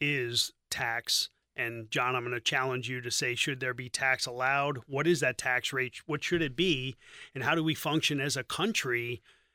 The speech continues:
uh, with tax and or without tax for those who don't like paying taxes? These are all questions that people throw out, and there's, it's a, it is a ping pong match back and forth. But is there a happy balance in between?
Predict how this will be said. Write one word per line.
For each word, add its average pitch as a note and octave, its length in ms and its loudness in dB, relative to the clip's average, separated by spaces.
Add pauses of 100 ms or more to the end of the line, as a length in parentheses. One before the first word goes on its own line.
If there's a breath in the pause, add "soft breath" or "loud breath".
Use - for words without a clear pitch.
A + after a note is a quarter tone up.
(140 soft breath)
uh, B2 300 0
with F#3+ 240 4
tax C3+ 440 2
and C#3+ 300 0
or D#3 240 4
without D3+ 420 2
tax A#2 280 2
for C3+ 140 -4
those C#3 280 0
who C#3+ 80 -2
don't D3 220 0
like D#3 180 -2
paying F3+ 240 2
taxes? A#2 580 0 (260 loud breath)
These F3+ 140 0
are F#3+ 100 6
all D#3 60 4
questions D#3+ 640 2
that C3 120 -2
people D3 260 -6
throw C3 280 -4
out, C#3 280 2
and C3 80 -4
there's, B2+ 300 2
it's F3 140 4
a, F#3 160 4
it A3 160 4
is G#3 140 6
a D3 80 4
ping C#3 220 -2
pong B2 220 -4
match B2 260 0
back B2+ 220 4
and B2 120 -6
forth. B2+ 340 0
But B2+ 120 2 (100)
is D#3 180 4
there C3 160 6
a B2 60 2
happy C#3 340 2
balance B2 500 0
in C#3 120 0
between? C3+ 600 0